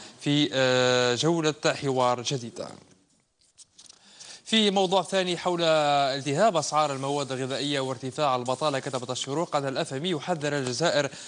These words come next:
من عجز بستة وعشرين مليار دولار،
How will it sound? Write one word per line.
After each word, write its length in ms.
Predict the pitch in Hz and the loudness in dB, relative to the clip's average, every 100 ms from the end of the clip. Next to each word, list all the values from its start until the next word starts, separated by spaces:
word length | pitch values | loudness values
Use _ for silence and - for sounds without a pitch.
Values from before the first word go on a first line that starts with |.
| - - | -12 -4
من 160 | 151 | 0
عجز 340 | 147 190 147 123 | 2 0 -2 -6
بستة 580 | 143 143 208 - 185 170 | -4 -4 -4 -4 -4 0
وعشرين 460 | 151 - 165 160 | -2 -2 -4 -4
مليار 300 | 160 156 214 | -2 2 2
دولار، 360 | 170 127 127 | 2 0 0